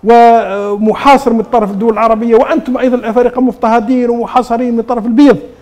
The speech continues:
فأنتم تعانون ونحن نعانون، نحن نعانون مع بعض، لابد أن، أن، أن نجت-، أن نجتمع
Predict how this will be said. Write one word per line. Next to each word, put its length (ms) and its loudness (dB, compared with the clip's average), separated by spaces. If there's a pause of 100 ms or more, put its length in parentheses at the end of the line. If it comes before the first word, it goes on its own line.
(140)
فأنتم 320 -6
تعانون 540 0
ونحن 380 0
نعانون، 460 2 (320)
نحن 340 0
نعانون 320 0
مع 180 0
بعض، 260 0
لابد 300 -2
أن، 220 -6 (120)
أن، 240 -2
أن 240 0
نجت-، 240 -2
أن 200 -6
نجتمع 460 -2